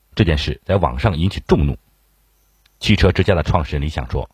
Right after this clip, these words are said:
，“我出修车的钱，包含他开出租车时间的损失费，一分钱也不少他的，附带一个合理要求，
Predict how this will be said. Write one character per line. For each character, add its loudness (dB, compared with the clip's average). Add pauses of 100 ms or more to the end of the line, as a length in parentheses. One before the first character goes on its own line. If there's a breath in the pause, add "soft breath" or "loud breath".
(100)
，“我 4
出 4
修 2
车 2
的 2
钱， -6 (560)
包 6
含 -2
他 -2
开 -2
出 2
租 2
车 2
时 -2
间 -2
的 0
损 -4
失 -6
费， -2 (220)
一 0
分 4
钱 0 (120)
也 -10
不 4
少 0
他 -8
的， -10 (440 soft breath)
附 2
带 4
一 -4
个 -2
合 -2
理 0
要 2
求， -4